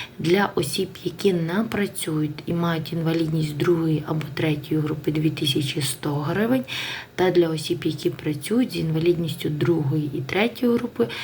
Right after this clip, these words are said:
це дві тисячі дев'яносто три гривні. Це ми говоримо з вами про мінімальні розміри пенсійних виплат з інвалідності. А, і хочу нагадати, що, а, пенсія по інвалідності, а, призначається,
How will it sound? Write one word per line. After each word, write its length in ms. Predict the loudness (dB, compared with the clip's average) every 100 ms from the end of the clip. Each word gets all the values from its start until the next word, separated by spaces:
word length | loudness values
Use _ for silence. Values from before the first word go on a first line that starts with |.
| -12 -14
це 140 | -8 -4
дві 200 | 0 2
тисячі 480 | 2 2 2 0
дев'яносто 600 | 0 0 0 0 -2 -4 -6
три 160 | -2 -2
гривні. 460 | -2 -2 -2 -2 -4
Це 120 | 0
ми 120 | 2
говоримо 680 | 2 0 -2 0 2 4 2
з 60 | 2
вами 220 | 2 2 -2
про 180 | -2 0
мінімальні 600 | 2 0 0 0 0 -2
розміри 480 | 0 0 2 2 0 -2 -6 -10 -14 -4
пенсійних 540 | -2 0 0 0 0 -2 -2
виплат 380 | -2 0 -2 0
з 100 | 0
інвалідності. 880 | 2 2 2 2 0 -4 -6 -10 -10 -8 -6 -6 -6 -8 -4
А, 240 | 2 4 2
і 60 | 0
хочу 360 | 0 0 0
нагадати, 640 | -4 -2 -2 0 0 0 -4
що, 640 | -2 -2 -2 -2 -2 -4 -4
а, 760 | -2 0 0 0 0 0 -2 -2
пенсія 640 | 2 2 2 -2 -4 -4 -6 0
по 120 | 2
інвалідності, 840 | 2 2 0 0 0 -4 -2 -4 -4 -8 -10 -14 -6
а, 80 | -2
призначається, 1300 | 0 0 0 -2 0 0 0 -2 -4 -4 -4 -4